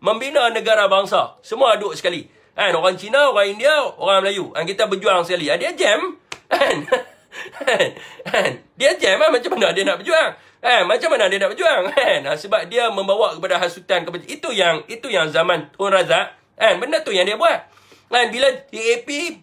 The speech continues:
bawa kepada hasutan yang, yang menyebabkan kepada tragedi, apa nama ni, sembilan belas enam puluh sembilan. Apa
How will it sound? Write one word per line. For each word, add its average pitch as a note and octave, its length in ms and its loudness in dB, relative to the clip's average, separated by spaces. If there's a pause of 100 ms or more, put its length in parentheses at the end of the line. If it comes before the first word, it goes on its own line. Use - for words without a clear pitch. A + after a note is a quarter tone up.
bawa A3 400 2
kepada G#3 300 2
hasutan G3+ 500 -2
yang, F3+ 400 -2
yang F3+ 160 0
menyebabkan F#3+ 560 0
kepada F#3 300 0
tragedi, F3+ 500 -2 (320)
apa E3 240 2
nama F3 240 2
ni, B3+ 80 0
sembilan D4+ 320 0
belas F#3 160 0
enam F3+ 160 -2
puluh F3+ 80 -4
sembilan. E3+ 560 -2
Apa D4+ 260 2